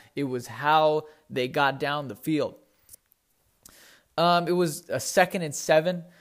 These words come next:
Uh, the Patriots had, they were still on, I think it was their side of the field still. Um, yeah, they were on their side of the field still. Um, and there was, there was a, a flag. It was an incomplete pass by T-, incomplete pass by Tom Brady.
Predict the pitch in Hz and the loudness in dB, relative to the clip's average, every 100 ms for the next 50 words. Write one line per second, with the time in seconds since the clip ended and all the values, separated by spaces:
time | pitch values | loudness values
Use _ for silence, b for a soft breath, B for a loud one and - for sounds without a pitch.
0 | b b - 151 147 147 165 160 151 175 | b b -4 0 0 0 -4 -4 -4 0
1 | 156 143 151 156 156 139 185 175 160 135 | 0 0 -4 -2 -4 -4 -6 -4 -4 -6
2 | 131 196 180 117 117 _ _ 127 135 143 | -8 -8 -8 -8 -12 _ _ -8 -4 -4
3 | - 143 139 123 - 135 135 131 - 139 | -2 -2 -2 -4 -10 -6 -6 -8 -10 -4
4 | 131 131 b b b b _ - 135 127 | -2 -4 b b b b _ -10 -8 -6
5 | 123 135 120 127 156 160 156 151 151 156 | -2 -2 0 -2 0 0 0 -2 -2 -2
6 | 151 147 147 139 135 - 139 131 127 b | -4 -6 -6 -6 -6 -6 -2 -2 -4 b
7 | b b _ _ 165 170 170 170 170 175 | b b _ _ -2 0 0 -2 2 2
8 | 180 165 - - 170 170 170 165 160 - | 4 0 -2 0 2 2 0 0 -2 -6
9 | - 156 - 165 160 160 156 156 196 233 | -2 -2 0 2 4 4 2 -2 -4 -4
10 | 202 226 180 180 180 170 151 - - 180 | -4 -4 2 2 2 -2 -2 -6 -10 -4
11 | 208 202 165 - 160 165 - 139 127 - | -4 -4 -8 -4 -6 -6 -4 -2 0 -4
12 | 139 135 151 156 151 147 139 160 | -6 -6 -4 -4 -2 -2 -2 -6